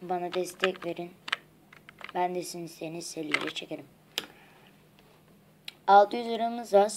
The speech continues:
Mail goal yapalım. Bu oynayacağımız maçın dışında bir maç daha yapacağız arkadaşlar. Ondan sonra bu kafa topunun, eee, ilk videosunu bitireceğiz. İlk, ilk bölüm, bi-, birinci bölümü demeyeyim çünkü seri yapmayacağız.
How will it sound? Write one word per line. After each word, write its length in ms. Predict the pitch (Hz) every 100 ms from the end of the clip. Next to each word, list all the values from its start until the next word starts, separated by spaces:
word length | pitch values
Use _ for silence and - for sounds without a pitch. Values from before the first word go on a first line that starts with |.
| -
Mail 260 | 196 196
goal 260 | 190 196 190
yapalım. 360 | 175 156 156 180 - - - - - - - - - - - - 220
Bu 180 | 208
oynayacağımız 500 | 226 233 226 233 226
maçın 320 | 233 233 240 226
dışında 300 | - 226 226
bir 60 |
maç 300 | 220 220 -
daha 80 | 226
yapacağız 280 | 214 185 190
arkadaşlar. 560 | 185 185 180 202 220 - - - -
Ondan 380 | - 196 202 202
sonra 540 | 196 190 185 190 196 175
bu 80 |
kafa 300 | - 196 196
topunun, 560 | 196 196 - 185 196 208 - - - _ - - - - - - -
eee, 800 | 175 165 160 160 160 160 156 156 -
ilk 280 | 214 - 185
videosunu 420 | 175 160 196 190
bitireceğiz. 580 | 190 180 160 170 180 - -
İlk, 140 | 180 - -
ilk 260 | 175 180 -
bölüm, 280 | 185 175 - - - - 180
bi-, 120 | 185 - - - - - - - -
birinci 420 | 190 185 185 190
bölümü 340 | 185 185 190 190
demeyeyim 300 | 190 185 185
çünkü 300 | 190 175 -
seri 260 | 185 180
yapmayacağız. 840 | 185 180 156 165 156 175 185 -